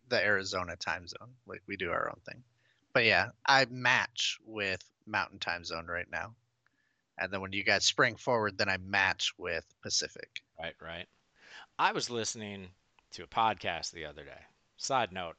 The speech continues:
Speaker 2: on time zone shit. They said that there are, like, statistically significant higher instances of, like,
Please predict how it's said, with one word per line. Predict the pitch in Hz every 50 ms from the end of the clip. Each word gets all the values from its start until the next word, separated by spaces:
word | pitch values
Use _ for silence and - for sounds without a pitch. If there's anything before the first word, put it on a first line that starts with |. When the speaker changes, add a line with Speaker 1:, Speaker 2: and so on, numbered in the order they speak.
| -
Speaker 2:
on | - 95 90
time | - - 110 104 92 87
zone | - 87 - 73
shit. | - - 80 69 - - _ _ _ _ _ _ _ _ _ _ _ _ -
They | 98 120 135
said | - - 156 151 139
that | 147 143 131 -
there | - 127 131 135 135
are, | 135
like, | 127 120 113 107 98 - - - _ _ _ _ _ _ _ _ _ _ _ _ _ _ _ _ _ _ _ _ -
statistically | - - - 135 117 - - - - 123 - - 147 135 - - 135 139 139 135 131 131
significant | 127 - - - - 123 - - 117 107 101 - 113 98 98 98 95 95 90 - _ _ _ _ _ _ _ _ _ _ _ _ _ _
higher | - - - - 104 107 110 110 110 110 107 110 107 - _ -
instances | 123 113 110 - - - 110 101 92 - 107 98 95 90 90 85 80 - - _ _ _ _ _ _ _ _ _ _ _ _ _ -
of, | 104 101 101 98 87 - 101 98
like, | 101 92 87 82 82 -